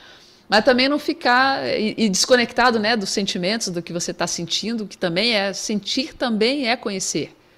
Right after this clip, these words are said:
sentir também é um nível de conhecimento. E também não ficar escravo, não ficar à mercê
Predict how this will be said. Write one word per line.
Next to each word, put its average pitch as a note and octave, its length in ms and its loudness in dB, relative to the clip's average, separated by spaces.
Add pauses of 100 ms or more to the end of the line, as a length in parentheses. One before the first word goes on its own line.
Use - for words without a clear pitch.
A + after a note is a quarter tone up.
sentir A3 380 -6
também A#3 360 -2
é A3 80 0
um B3 120 -2
nível G3+ 320 0
de E3+ 80 -8
conhecimento. D#3+ 680 -8 (840)
E G#3+ 100 -2
também B3 260 6
não D4 100 4
ficar C#4 380 2
escravo, B3+ 600 4
não A#3+ 80 0
ficar G#3+ 800 0
à A3 120 4
mercê A3 680 2